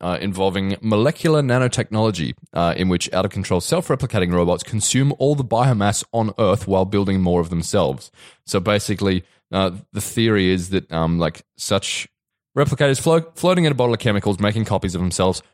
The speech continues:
The first replicator assembles a copy in one thousand seconds. The two replicators then build two more in the next thousand seconds, and then the four build another four, eight build eight. Uh, at the end of ten hours, um, there are not,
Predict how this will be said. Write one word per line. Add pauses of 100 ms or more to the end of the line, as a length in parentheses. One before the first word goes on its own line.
The
first
replicator
assembles
a
copy
in
one
thousand
seconds. (240)
The
two
replicators
then
build
two
more
in
the
next
thousand
seconds,
and
then
the
four
build
another
four,
eight
build
eight. (400)
Uh,
at
the
end
of
ten
hours, (460)
um,
there
are (500)
not,